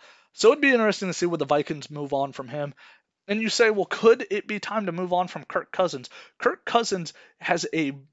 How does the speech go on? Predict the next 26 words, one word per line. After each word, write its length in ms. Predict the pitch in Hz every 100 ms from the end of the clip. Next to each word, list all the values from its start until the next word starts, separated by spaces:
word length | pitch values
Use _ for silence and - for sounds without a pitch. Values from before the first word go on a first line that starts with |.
| -
base 260 | 165 220
salary 640 | - - 156 170 180 175 139
of 80 |
thirty-five 720 | - - 160 160 143 139 139 117
million 320 | 135 123 113
dollars 380 | 104 110 117 120
for 160 | 135
next 240 | 127 - -
season, 360 | 131 127 139 - - -
but 100 | 170
he 60 | 139
carries 420 | - 214 226 139
a 80 | 120 -
cap 380 | - 160 160 -
hit 280 | 135 110 -
of 120 | 107
forty-five 920 | - - - 202 208 165 127 - 127 113
million 340 | 123 117 110
dollars. 420 | 107 107 110 107 - -
So 100 | -
obviously 260 | 151 143 139
bonuses, 760 | 131 131 135 127 143 135 120
incentives, 480 | 123 - 131 123 120
anything 260 | 120 117 123
like 160 | 113
that. 220 | 131 131